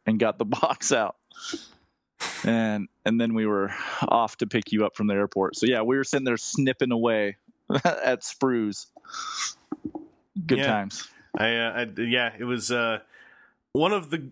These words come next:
Speaker 2: I would call it one of the great journeys of, of just,
Speaker 1: <laughs>
Speaker 2: like, you know, s-, watching, watching, like, how some, some folks can, can make their way through a whole lot of stuff going wrong.
Speaker 1: Oh,
Speaker 2: And,
Speaker 1: thanks.
Speaker 2: and, and making it to the end, to the end finish line,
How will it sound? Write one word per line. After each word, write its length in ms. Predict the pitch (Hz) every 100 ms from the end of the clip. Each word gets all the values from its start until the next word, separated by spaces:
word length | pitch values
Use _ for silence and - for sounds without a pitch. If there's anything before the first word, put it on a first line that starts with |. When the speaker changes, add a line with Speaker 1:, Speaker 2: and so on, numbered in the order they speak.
| -
Speaker 2:
I 120 | 135
would 160 | 147 131
call 200 | 170 160
it 100 | 156
one 260 | 123 202
of 100 | 214
the 80 | 175
great 540 | 143 123 170 170 147 127
journeys 600 | 107 143 147 127 120 110
of, 280 | 120 - -
of 300 | 131 110 110
just, 240 | 127 123
Speaker 1:
<laughs> 120 | 147
Speaker 2:
like, 360 | 123 117 - - - -
you 100 | 120
know, 140 | 113
s-, 140 | 117 -
watching, 640 | 127 139 - 143 135 127
watching, 460 | 104 127 147 135 127
like, 420 | 120 110 107 - _ _ _ _ - _ -
how 500 | - 139 131 131 127
some, 320 | - 131 127
some 160 | 120 127
folks 320 | 117 135 135
can, 260 | - 135 120
can 300 | 135 135 120
make 240 | 127 135
their 160 | 123 123
way 240 | 123 123
through 280 | 127 - 127
a 20 | 120
whole 180 | 131
lot 180 | 131 123
of 80 | 123
stuff 280 | - 123 123
going 280 | 120 117 113
wrong. 440 | 110 110 98 92 - - - _ _ -
Speaker 1:
Oh, 140 | -
Speaker 2:
And, 60 | 98
Speaker 1:
thanks. 360 | 110 101 113
Speaker 2:
and, 100 | -
and 100 | 113
making 260 | 113 120 123
it 120 | 123
to 80 | -
the 140 | 120 117
end, 340 | 117 120 113
to 60 | 117
the 140 | 110
end 140 | 107 107
finish 280 | 120 110 113
line, 380 | 104 101 95